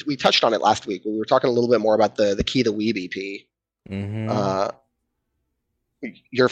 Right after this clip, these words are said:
Speaker 1: your favorite song was, uh, Teach Me How to Live, right?
Speaker 2: Indeed, yeah.
Speaker 1: Yeah, I fucking love that one. It was so good. That whole E P
Speaker 2: The
Speaker 1: so
Speaker 2: whole E P
Speaker 1: good,
Speaker 2: is
Speaker 1: actually.
Speaker 2: good. The whole E P is good.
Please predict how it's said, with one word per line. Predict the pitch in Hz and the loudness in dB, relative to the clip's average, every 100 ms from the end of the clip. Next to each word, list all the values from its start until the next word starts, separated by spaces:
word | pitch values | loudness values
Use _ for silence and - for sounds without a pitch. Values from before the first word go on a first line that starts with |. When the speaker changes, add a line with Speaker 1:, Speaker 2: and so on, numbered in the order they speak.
| - | 2
Speaker 1:
your | 135 | 4
favorite | 147 139 131 | 6 6 6
song | 143 135 135 | 6 6 8
was, | 123 117 | 6 6
uh, | 131 113 113 - | 4 4 0 -2
Teach | - 156 | -4 0
Me | 156 | 4
How | 135 | 4
to | 123 | 4
Live, | 107 123 95 | 4 4 2
right? | 98 107 131 _ - | -2 0 -2 _ -14
Speaker 2:
Indeed, | 90 85 90 104 87 80 | -12 -10 -8 -8 -8 -10
yeah. | 85 92 85 87 _ _ _ | -12 -12 -14 -16 _ _ _
Speaker 1:
Yeah, | 104 95 98 98 95 95 92 | -6 2 4 4 4 2 2
I | 101 | 0
fucking | - 110 104 | 0 -2 -2
love | 90 92 113 113 110 | -4 0 4 2 2
that | 101 90 76 | 0 2 0
one. | 92 90 87 | -2 -6 -4
It | 113 | 0
was | 139 | 0
so | - 208 | 2 0
good. | 202 - - - | 0 -12 -12 2
That | 170 247 | 6 8
whole | 381 | 8
E | 156 | 6
P | 156 165 170 170 | 6 6 8 6
Speaker 2:
The | 131 | 6
Speaker 1:
so | 180 | 8
Speaker 2:
whole | 180 | 8
E | 139 | 8
P | 123 | 6
Speaker 1:
good, | 113 | 4
Speaker 2:
is | |
Speaker 1:
actually. | 87 92 - 87 87 | 4 2 0 0 -2
Speaker 2:
good. | 92 | -4
The | 113 | -4
whole | 143 143 | 0 2
E | 107 | 0
P | 92 90 | -2 -6
is | 85 | -8
good. | - 82 85 | -10 -14 -14